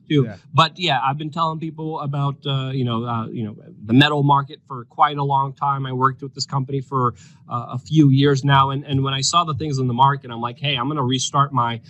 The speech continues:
Speaker 1: uh, affiliate deal with get your silver now dot com." That's the website, get your silver now dot com.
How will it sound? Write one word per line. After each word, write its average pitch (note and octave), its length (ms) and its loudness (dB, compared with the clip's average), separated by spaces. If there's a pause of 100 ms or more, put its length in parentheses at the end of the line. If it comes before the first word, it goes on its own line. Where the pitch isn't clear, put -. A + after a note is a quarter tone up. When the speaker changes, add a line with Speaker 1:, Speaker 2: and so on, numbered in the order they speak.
(320)
Speaker 1:
uh, A2+ 220 -2
affiliate D3+ 640 2
deal A#2+ 340 2
with A#2 320 -4
get C#3+ 260 2
your C#3+ 180 -2
silver C3+ 400 -4
now C3 240 0
dot A#2+ 260 2
com." B2+ 400 4
That's B2+ 260 2
the C3 80 -6
website, A#2 640 -4
get C3+ 200 -2
your B2 180 -10
silver A#2+ 360 -6
now A#2 240 -2
dot A2+ 280 0
com. A2 320 -4